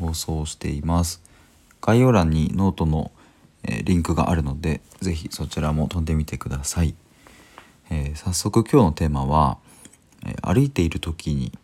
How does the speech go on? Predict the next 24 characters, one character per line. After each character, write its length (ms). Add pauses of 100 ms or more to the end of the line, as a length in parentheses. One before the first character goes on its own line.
(120)
何 180
を 60
考 320
え 60
て 100
い 60
ま 160
す 100
か？」 240 (400)
と 120
い 360
う 80
テ 240
ー 60
マ 120
で 200
す。 420 (880)
え 240
ー、 40
今 160
日 40
の 80
話 500
は、 400